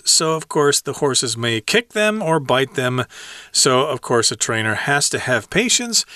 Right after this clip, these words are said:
and awareness, and they need to be prepared in case they run across a horse like that. Now, here in the next paragraph, it says, "Though horses began as hunted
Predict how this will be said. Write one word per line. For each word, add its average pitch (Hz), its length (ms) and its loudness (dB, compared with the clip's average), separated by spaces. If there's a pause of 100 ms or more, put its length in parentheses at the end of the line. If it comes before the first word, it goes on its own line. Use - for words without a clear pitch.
(200)
and 165 360 0
awareness, 135 920 2
and 123 320 -4
they 120 120 2
need 127 200 -2
to 135 100 2
be 113 160 -2
prepared 113 720 -2
in 117 100 -6
case 113 300 -2
they 113 100 -4
run 110 220 -4
across 104 440 -2
a 110 100 -8
horse 104 360 -4
like 98 200 -10
that. 101 340 -2 (280)
Now, 90 140 -6
here 123 280 2
in 120 80 0
the 113 80 -4
next 127 240 -2
paragraph, 110 420 0
it 107 100 -2
says, 107 300 0 (420)
"Though 120 240 2
horses 208 640 2
began 139 500 0
as 123 380 -2
hunted 220 480 0